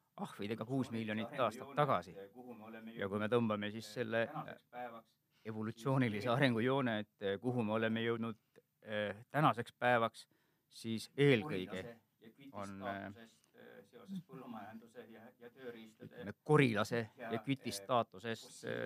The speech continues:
seoses põllumajanduse ja, ja tööriistade ja, äh, fossiilkütuste massiivse kä-,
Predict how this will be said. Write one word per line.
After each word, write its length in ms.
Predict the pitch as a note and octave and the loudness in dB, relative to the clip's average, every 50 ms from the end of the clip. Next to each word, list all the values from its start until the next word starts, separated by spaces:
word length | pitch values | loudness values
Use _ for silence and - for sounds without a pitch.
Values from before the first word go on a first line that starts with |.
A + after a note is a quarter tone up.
| G#2+ G#2 | -6 -6
seoses 360 | - B2 A2 G#2 - C3 - - | -6 -8 -8 -8 -8 -12 -10 -4
põllumajanduse 800 | C3 C3 B2+ B2+ A#2+ A2+ G#2+ G2+ G#2+ A2+ G#2+ A#2 G#2 - A#2+ G#2+ | 0 2 2 4 2 2 2 0 0 -2 -4 -4 -4 -2 -2 0
ja, 200 | A2+ A2 G#2+ A#2 B2+ A#2 | 0 0 -2 -2 -4 -4
ja 120 | A2+ A#2+ A#2+ | -4 -4 -2
tööriistade 720 | B2 C3+ B2+ A#2 A2+ A2+ A2 - - - A2+ A2 A#2 A#2+ A#2 - - - - A2+ - - A#2 A#2+ - - - - C3 C3+ B2 A2 B2 | 2 4 4 4 4 2 -2 -2 -4 -6 -4 0 2 2 2 0 -4 -16 -16 -16 -14 -10 -10 -10 -12 -12 -14 -12 -10 -10 -8 -2 2
ja, 180 | B2+ A#2 A2+ A2+ A2 G#2 F#2 E2+ | 4 6 6 6 4 2 -2 -6
äh, 280 | G#2 G#2+ G#2 G2+ G2 G2 - - - C3 C3 B2 - _ _ - | -4 -2 0 0 0 -2 -4 -8 -14 -16 -18 -18 -18 _ _ -12
fossiilkütuste 920 | - B2+ - - - D#3 C#3 A#2+ A2+ B2 - - C3 - - - B2 A#2 | -8 -6 -4 -2 0 2 2 2 2 -2 -4 -4 -8 -14 -12 -8 -4 -4
massiivse 460 | B2 D#3 - D3 C#3 A#2+ G#2 B2 G#2 | -2 -2 0 0 0 0 0 0 0
kä-, 140 | B2+ C3 | 0 0